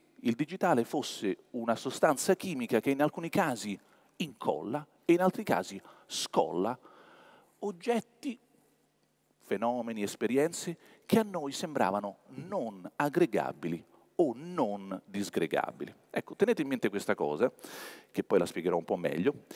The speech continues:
e sulla base di quest'idea affronteremo due concetti di, in italiano brutto,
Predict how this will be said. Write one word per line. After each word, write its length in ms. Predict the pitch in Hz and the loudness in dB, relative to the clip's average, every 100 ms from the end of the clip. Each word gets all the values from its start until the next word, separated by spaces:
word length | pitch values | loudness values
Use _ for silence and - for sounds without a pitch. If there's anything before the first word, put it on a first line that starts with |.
| - - - | -18 2 4
e 140 | - | 6
sulla 300 | - 262 180 | 2 2 4
base 260 | 110 160 117 | 6 6 4
di 60 | |
quest'idea 640 | 101 120 113 95 78 82 113 - - - - - - - | 0 0 2 4 6 6 4 -2 -20 -20 -20 -20 -20 -2
affronteremo 640 | - - 226 208 226 202 185 | 4 4 4 4 4 4 0
due 720 | 165 247 226 202 190 - - - | -2 -2 2 8 8 8 -4 -2
concetti 760 | 170 160 - 87 - - 135 - - - - _ _ _ _ | 0 2 4 2 2 -6 -8 -8 -16 -20 -20 _ _ _ _
di, 340 | - 180 170 - _ _ _ _ _ | -4 0 0 -2 _ _ _ _ _
in 120 | 151 | 0
italiano 440 | 147 160 175 139 - - - _ _ _ _ _ | 6 6 8 4 0 -8 -20 _ _ _ _ _
brutto, 840 | - 202 113 85 - - 107 - | -14 0 0 0 -8 -4 -4 -6